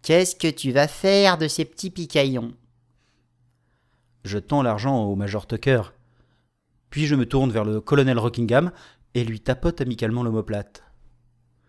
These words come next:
Colonel, dis-je, j'espère que vous savez apprécier notre petite plaisanterie, mais il serait indélicat de la pousser plus loin.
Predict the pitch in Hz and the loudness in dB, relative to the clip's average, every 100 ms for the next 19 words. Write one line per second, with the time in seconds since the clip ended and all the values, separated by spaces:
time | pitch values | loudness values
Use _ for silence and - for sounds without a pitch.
0 | _ _ _ _ _ _ _ 135 120 107 | _ _ _ _ _ _ _ 2 2 0
1 | 104 101 95 90 _ 196 _ - 101 98 | -4 -8 -10 -12 _ -20 _ -10 -8 -8
2 | 90 - _ _ _ _ _ - 104 131 | -10 -16 _ _ _ _ _ -6 -4 -2
3 | 135 123 113 101 110 104 - 113 - 135 | -2 -2 -4 -4 -4 -6 -6 -6 0 0
4 | 113 - 110 117 117 110 120 113 110 160 | 0 -2 -4 -4 -8 -4 -2 -2 0 0
5 | 143 - _ _ _ _ _ 123 139 120 | 0 -6 _ _ _ _ _ 2 2 0
6 | 117 120 113 120 117 120 110 107 139 120 | -2 -2 0 0 -2 -4 -6 2 2 4
7 | 107 117 107 101 120 147 147 | 0 -4 -6 -4 0 2 2